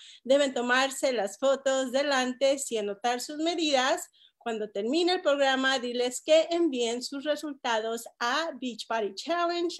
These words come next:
antes del treinta y uno de julio para recibir una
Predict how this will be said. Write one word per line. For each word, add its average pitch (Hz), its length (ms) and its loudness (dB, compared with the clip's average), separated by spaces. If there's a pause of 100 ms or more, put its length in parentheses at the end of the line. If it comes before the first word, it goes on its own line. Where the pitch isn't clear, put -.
(100)
antes 311 480 0
del 285 340 0 (240)
treinta 330 380 0
y 277 240 -2
uno 240 180 -2
de 196 120 -10
julio 311 600 2
para 311 360 2
recibir 302 720 -2
una 320 340 2